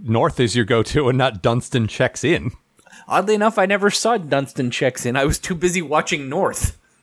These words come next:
Speaker 1: <laughs> 'Cause you could only watch one movie in nineteen ninety-six,
Speaker 2: That
Speaker 1: I
Speaker 2: is
Speaker 1: guess.
Speaker 2: cor-, that is correct, Al. I chose North, and I stand by North.
Speaker 1: That's, I mean,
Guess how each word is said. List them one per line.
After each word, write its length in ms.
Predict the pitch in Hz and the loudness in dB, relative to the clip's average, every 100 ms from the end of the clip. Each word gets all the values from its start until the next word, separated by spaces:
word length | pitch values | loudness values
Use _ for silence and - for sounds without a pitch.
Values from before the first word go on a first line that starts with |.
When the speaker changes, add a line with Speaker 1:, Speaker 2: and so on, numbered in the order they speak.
| _ _ | _ _
Speaker 1:
<laughs> 1200 | - - - - - - - - - - - - | 0 0 0 -6 -4 -4 -12 -20 -8 -6 -6 -12
'Cause 240 | - 240 - | -4 -2 0
you 60 | |
could 140 | 180 208 | 0 0
only 180 | 220 233 | 2 2
watch 240 | 214 214 | 2 0
one 160 | 208 196 | 0 2
movie 260 | 196 151 | 0 2
in 60 | 117 | 0
nineteen 320 | 107 - 139 | 0 -2 -2
ninety-six, 500 | 98 92 - 104 - | -2 -4 -4 -6 -2
Speaker 2:
That 100 | 135 | -2
Speaker 1:
I 40 | 180 | 0
Speaker 2:
is 100 | - | -2
Speaker 1:
guess. 80 | |
Speaker 2:
cor-, 220 | - 180 175 | 0 0 0
that 160 | 180 | 0
is 120 | 196 196 | -2 -2
correct, 420 | 202 196 175 - | -2 0 -2 -2
Al. 380 | 139 143 113 190 | -4 -4 -4 -2
I 160 | 165 185 | 0 0
chose 460 | - 208 202 185 | -2 0 0 0
North, 380 | 156 165 190 190 | -2 0 0 0
and 100 | 151 | 0
I 120 | 147 | 0
stand 500 | 127 - 175 165 156 | -2 -2 0 -2 -2
by 200 | 147 143 | -2 -2
North. 540 | 139 127 127 104 - - _ _ _ - | -2 -6 -4 -6 -8 -20 _ _ _ -2
Speaker 1:
That's, 280 | 165 170 - | -2 0 -2
I 140 | 139 | 0
mean, 260 | 160 147 | 0 0